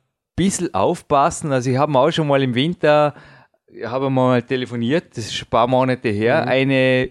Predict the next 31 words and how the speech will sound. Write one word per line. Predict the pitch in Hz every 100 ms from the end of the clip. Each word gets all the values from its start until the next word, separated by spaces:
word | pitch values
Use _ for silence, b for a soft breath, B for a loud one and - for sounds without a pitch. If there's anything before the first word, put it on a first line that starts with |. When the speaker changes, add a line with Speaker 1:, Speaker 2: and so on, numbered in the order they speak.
| _
Speaker 1:
Fußüberlastung | - 190 - 123 110 101 - 139 -
zugezogen. | 151 143 - 131 165 - B B B
Es | 110
war | 120 127
dort | 120 123
lange | 110 143 127
Zeit, | - 110 123 -
ich | 113
habe | 113 -
davor | 117 101 117
gesagt, | 120 107 107 135 117
ich | 90
besitze | - 127 190 165
kein | 139 120
Auto. | 110 139 - 165
Speaker 2:
Das | 139 - 233 202 143
Speaker 1:
Wie | 135 147
du | 160
nach | 160 151
einem | 156
Buchvertrieb | 131 202 - 170 160 185 -
gefragt | 165 143 143 - 175
hast, | 170 147
nein, | 127 165
Gott | 143 151
sei | 165
Dank | 139 147 147
gibt's | 151 -
Internet | 175 170 147 151 147
und | -
Post | 139 147 - -